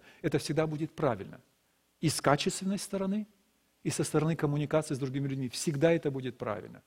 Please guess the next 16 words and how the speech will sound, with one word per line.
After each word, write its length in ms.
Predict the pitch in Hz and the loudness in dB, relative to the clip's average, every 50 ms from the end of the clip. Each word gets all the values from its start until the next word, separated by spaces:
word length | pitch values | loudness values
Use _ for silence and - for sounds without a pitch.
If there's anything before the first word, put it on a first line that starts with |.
| _ _ _ _ _ _ _ _ _ _ _ _ _ _ _ _ _ - | _ _ _ _ _ _ _ _ _ _ _ _ _ _ _ _ _ 2
И 80 | 185 170 | 6 8
Давид 280 | 147 170 160 247 320 | 10 10 10 10 8
тут 140 | - 311 - | 6 8 10
явно 260 | 185 180 190 196 208 | 10 10 12 10 8
выражает 420 | 202 240 226 202 190 226 220 202 208 | 4 2 2 2 2 2 4 4 2
эту 180 | 196 - 208 | 0 2 4
мысль. 300 | 208 233 240 - - 127 | 6 6 6 6 4 -2
Да, 200 | 117 - 190 214 | 6 8 8 8
он 140 | 190 156 151 | 10 6 4
был 140 | 139 156 147 | 2 2 0
царём, 380 | - - 165 143 156 190 240 | 2 2 4 4 4 4 2
он 60 | 233 156 | 2 0
занимался 500 | 139 139 139 135 135 135 123 - 147 131 | 0 0 0 0 0 -2 -2 -2 -4 -4
своими 220 | - 143 139 131 | -2 -2 -2 0
повседневными 580 | 113 143 127 - 156 143 151 147 139 139 139 135 | 0 -2 -2 -2 -2 0 0 0 0 0 -2 0
делами. 420 | 131 143 139 165 190 202 190 165 | 0 2 2 2 2 0 -2 -4